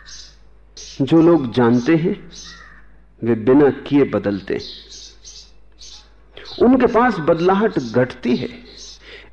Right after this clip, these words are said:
ऐसे ही घटती है जैसे चुंबक के पास लोहे कण खींचे चले आते। कोई चुंबक खींचता थोड़ी,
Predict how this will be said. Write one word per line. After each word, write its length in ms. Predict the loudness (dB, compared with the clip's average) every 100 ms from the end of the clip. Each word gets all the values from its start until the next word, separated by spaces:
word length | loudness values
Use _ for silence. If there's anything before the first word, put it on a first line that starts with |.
| -2
ऐसे 300 | -2 0 2
ही 140 | 2
घटती 360 | 0 -2 0 0
है 120 | 2
जैसे 260 | 2 0 0
चुंबक 460 | 2 0 0 0
के 60 | -2
पास 400 | 0 -2 -2 -2
लोहे 340 | 2 4 2
कण 240 | 0 -2 -2
खींचे 340 | -2 -4 -4
चले 260 | -4 -4 -4
आते। 260 | -6 -10 -20 -20 -20 -10 -2
कोई 140 | 0
चुंबक 500 | 0 0 0 -2 -4 0
खींचता 440 | 0 0 -4 -4
थोड़ी, 380 | -2 0 0